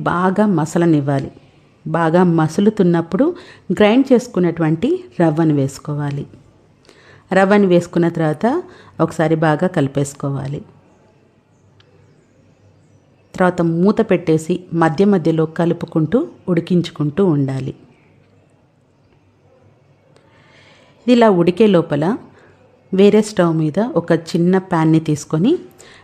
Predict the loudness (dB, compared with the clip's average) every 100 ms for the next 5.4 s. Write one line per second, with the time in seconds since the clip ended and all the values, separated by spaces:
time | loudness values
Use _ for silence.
0 | 2 4 4 4 2 2 0 0 0 2
1 | 2 0 0 0 0 -4 -8 -8 -6 -4
2 | -8 -10 _ _ _ -4 0 2 2 0
3 | 0 -2 -2 -4 -4 -2 -2 -2 -4 -8
4 | -20 -8 -2 2 0 0 -2 0 0 0
5 | 2 4 2 0